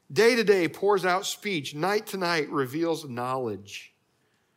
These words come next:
There is no speech, nor are there words whose voice is not heard.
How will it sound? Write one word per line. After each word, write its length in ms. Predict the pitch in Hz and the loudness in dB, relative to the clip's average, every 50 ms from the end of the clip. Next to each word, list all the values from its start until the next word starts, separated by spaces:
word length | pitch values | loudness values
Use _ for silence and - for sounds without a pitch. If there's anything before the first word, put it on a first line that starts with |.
| _ _ _ _ _ _ _ _ | _ _ _ _ _ _ _ _
There 160 | 135 151 170 202 | 0 0 2 4
is 300 | 202 196 208 185 160 170 | 4 4 4 2 -2 -4
no 200 | 180 180 180 170 | -2 -2 -2 -2
speech, 560 | - - - - 190 180 175 165 151 - 156 | -2 -6 -8 -8 -8 -6 -6 -6 -8 -8 -6
nor 240 | 143 151 160 175 180 | -4 -2 0 0 0
are 240 | - 160 156 160 | 2 2 2 2
there 220 | 151 151 151 147 143 | 2 2 2 2 2
words 460 | 135 135 147 156 156 151 156 139 - | 0 0 2 2 2 2 0 -2 -6
whose 300 | - - 143 127 120 110 | -10 -8 -8 -8 -8 -8
voice 400 | - 135 143 147 147 151 143 - | -8 -4 -2 0 0 0 -2 -6
is 180 | - 147 113 127 | -12 -12 -10 -8
not 220 | 123 120 113 113 | -8 -8 -8 -8
heard. 420 | - 139 131 123 110 101 98 - | -6 -6 -4 -4 -4 -6 -8 -12